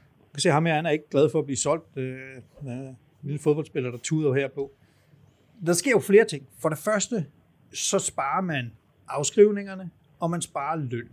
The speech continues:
Det er altså rigtig vigtigt, at de, de udgifter forsvinder. Jeg er godt klar over, at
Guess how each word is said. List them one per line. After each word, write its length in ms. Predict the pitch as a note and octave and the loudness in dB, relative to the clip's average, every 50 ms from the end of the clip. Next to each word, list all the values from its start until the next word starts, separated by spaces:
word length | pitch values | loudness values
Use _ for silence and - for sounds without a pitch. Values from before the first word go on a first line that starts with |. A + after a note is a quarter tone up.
| - - _ _ _ _ _ _ _ _ _ _ - | -20 -20 _ _ _ _ _ _ _ _ _ _ -16
Det 60 | - | -10
er 40 | - | -6
altså 140 | F3 F3+ G3 G3 | -4 -4 -4 -2
rigtig 280 | G3+ G3 G3 A3+ G3 D#3+ | -4 -4 -2 -2 -2 -2
vigtigt, 300 | G3 G3 G3 A3+ F#3 - | -2 -4 -4 -8 -12 -12
at 60 | - | -10
de, 120 | F#3+ F3 - - | -12 -12 -10 -8
de 120 | G#3 G3+ G3 | -8 -6 -4
udgifter 340 | F#3 G3 G3 F#3+ - F#3 | -4 -6 -6 -8 -10 -10
forsvinder. 420 | D3+ - D3+ - - G#3 A#3+ B3+ F#3+ - _ | -10 -8 -8 -8 -8 -8 -8 -8 -10 -14 _
Jeg 60 | - | -12
er 40 | C#3+ | -8
godt 160 | D#3 D#3 D#3 | -8 -8 -6
klar 140 | - G3+ E3+ | -2 -2 -2
over, 200 | D3+ D#3 D#3 D#3+ | -2 -2 -4 -10
at 180 | - D#3 C#3+ | -12 -14 -16